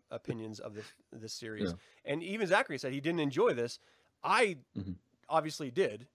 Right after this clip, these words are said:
Speaker 1: You enjoyed m-,
Speaker 2: Yeah.
Speaker 1: a lot of it, but there's little elements that really, really, you know, got under your skin.
Speaker 2: I liked it, but I
Speaker 1: That's
Speaker 2: wouldn't
Speaker 1: good
Speaker 2: rewatch it.
Speaker 1: storytelling.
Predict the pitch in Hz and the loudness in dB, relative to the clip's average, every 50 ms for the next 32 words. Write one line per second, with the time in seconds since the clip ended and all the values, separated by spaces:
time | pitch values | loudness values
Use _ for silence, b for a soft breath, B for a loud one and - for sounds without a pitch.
0 | _ - 135 139 185 220 214 202 151 175 175 165 147 139 - 139 143 156 175 - | _ -16 -8 -4 0 0 2 2 2 2 2 2 0 -2 -6 -6 -6 -2 4 6
1 | 196 175 165 - 175 156 175 190 226 247 208 156 131 139 151 - _ _ _ - | 4 4 4 0 0 2 4 6 8 8 6 6 4 0 -2 -2 _ _ _ -6
2 | - 156 143 165 156 147 156 175 185 196 170 196 202 190 156 139 - 156 143 120 | -6 -4 -2 -2 -2 -2 -2 -2 -2 2 2 2 4 4 2 0 0 -4 -12 -10
3 | 117 127 147 160 160 147 131 131 139 135 135 131 127 127 151 139 120 113 120 123 | -6 -2 0 2 2 2 0 -2 -2 -2 -2 -4 -4 -6 -4 -4 -4 -2 0 0
4 | 123 127 131 123 123 120 - - - 190 175 156 151 b b b b b b b | 0 0 -2 -2 -4 -6 -8 -4 -4 -2 -2 -2 -4 b b b b b b b
5 | b b b b b b b b b - 135 180 220 214 202 196 214 202 - 214 | b b b b b b b b b 6 8 8 8 6 6 4 4 2 6 4
6 | 208 190 - 185 170 175 180 - 190 175 - - - 147 - - - - - - | 4 4 4 2 4 4 4 4 2 0 0 0 2 2 2 4 2 2 2 0
7 | 117 - - - - | -4 -4 -4 -6 -12